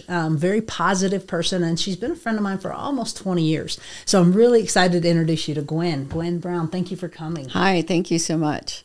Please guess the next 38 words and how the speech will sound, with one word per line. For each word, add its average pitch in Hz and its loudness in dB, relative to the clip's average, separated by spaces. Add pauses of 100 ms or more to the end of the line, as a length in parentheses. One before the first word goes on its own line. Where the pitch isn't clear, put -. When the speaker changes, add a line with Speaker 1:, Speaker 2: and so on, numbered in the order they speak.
Speaker 1:
This 175 -6
is 196 -6
cool. 190 -2
Speaker 2:
Yeah, 180 8
I'm 170 6
excited 180 2
to 160 -2
be 160 0
here. 139 0 (100)
Speaker 1:
So, 214 8 (220)
um, 175 4 (180)
you 214 6
have 202 2
started 190 4 (100)
a 175 4
business. 156 2
It's 151 -6
been 180 6
a 170 8
while, 156 4
but 175 0
you've 190 2
started 208 4
a 156 0
business 156 2
in 160 2
coaching. 151 0
And 156 -2
of 156 -6
course, 180 0
I'm 170 0
very 196 6
interested 185 -2
in 180 0
coaching 175 4
Speaker 2:
Mm-hmm. 180 2
Speaker 1:
because 175 2
I 143 -2